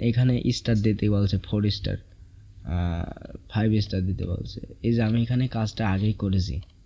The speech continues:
এই যে গাইস, এটা আমার রাঘব ভাই নামে যে অ্যাকাউন্ট, এটা আমার। তো যাই হোক, এটা আমি যেহেতু করেছি, সেক্ষেত্রে আবার করব। ও, এটা আমার এডিট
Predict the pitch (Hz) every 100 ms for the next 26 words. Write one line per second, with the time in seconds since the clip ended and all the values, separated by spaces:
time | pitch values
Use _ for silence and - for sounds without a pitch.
0 | - - - 110 107 101 95 87 - -
1 | 98 107 98 92 85 - - 92 107 117
2 | 107 107 110 110 107 104 104 104 - 98
3 | 110 120 107 98 101 87 78 73 - -
4 | - - - - 113 107 117 120 117 113
5 | 117 120 117 117 123 - 113 120 - 110
6 | - 113 117 110 107 98 90 71 69 -
7 | - - - - - - 82 78 95 113
8 | 117 113 107 120